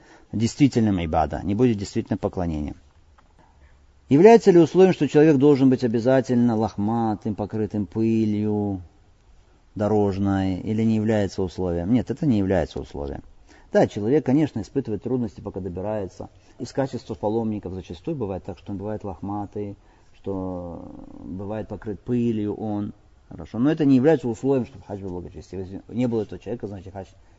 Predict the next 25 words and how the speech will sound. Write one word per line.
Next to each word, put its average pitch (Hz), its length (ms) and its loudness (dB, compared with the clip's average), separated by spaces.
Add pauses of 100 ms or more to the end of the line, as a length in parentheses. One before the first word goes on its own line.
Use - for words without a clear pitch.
неблагочестивый. 110 680 -6
Нет, 139 220 -4
это 117 260 -4 (300)
неправильно. 85 640 0 (1300)
Передано, 156 400 8
что - 160 0
пророк, 143 240 4
алейхиссалату 117 480 2
вассалям, 147 460 2
он 214 400 2 (920)
мылся, 147 640 2 (520)
хорошо, 113 440 -12 (480)
когда 127 220 -2
был 120 160 0
в 113 80 -2
ихраме. 117 560 -4 (640)
Естественно, 139 540 -4
этот 120 220 -4
гусель 131 260 -6
он 131 120 -2
не 127 60 -2
совершал 156 600 -8 (340)
из-за 120 240 -6
состояния 117 400 -8
джанаба. 80 460 -12